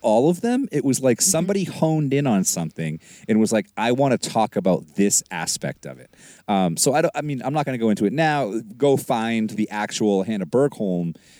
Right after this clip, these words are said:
Speaker 1: uh, where she does sort of, like, go around the carousel and take you on a ride. Um, but it is interesting, the media that's out there and how people, like, honed in on one specific aspect of a movie that really isn't
Speaker 2: Yeah,
Speaker 1: rich
Speaker 2: yeah.
Speaker 1: in themes.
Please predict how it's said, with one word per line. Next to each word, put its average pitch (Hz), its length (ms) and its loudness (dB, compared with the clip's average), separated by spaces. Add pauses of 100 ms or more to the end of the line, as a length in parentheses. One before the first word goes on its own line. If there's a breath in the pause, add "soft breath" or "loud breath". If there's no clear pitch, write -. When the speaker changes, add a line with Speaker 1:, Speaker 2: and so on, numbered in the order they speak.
(160 soft breath)
Speaker 1:
uh, 92 280 2
where 113 280 2
she 113 300 0
does 98 360 4
sort 101 300 2
of, 92 140 -4
like, 87 280 -8 (300 loud breath)
go 110 180 6
around 98 840 0
the 98 80 -6
carousel 76 680 -6 (260 soft breath)
and 95 220 2
take 143 240 0
you 101 140 2
on 82 100 -2
a 78 60 -4
ride. 76 380 -8 (280 soft breath)
Um, 87 260 0
but 117 200 2
it 143 120 0
is 165 220 2
interesting, 143 760 -2
the 101 80 -2
media 117 420 -2
that's 92 240 -6
out 101 260 -4
there 90 220 -10
and 95 200 -10
how 98 160 -2
people, 113 460 0
like, 90 240 2
honed 104 360 -2
in 104 120 -2
on 87 260 -6
one 127 240 -8
specific - 600 -6
aspect 107 480 -6
of 87 80 -12
a 87 80 -8
movie 110 300 -2
that 78 120 -4
really 127 400 -2
isn't 208 160 0
Speaker 2:
Yeah, 180 200 0
Speaker 1:
rich 120 420 2
Speaker 2:
yeah. 95 80 -4
Speaker 1:
in 80 140 -6
themes. 85 640 -2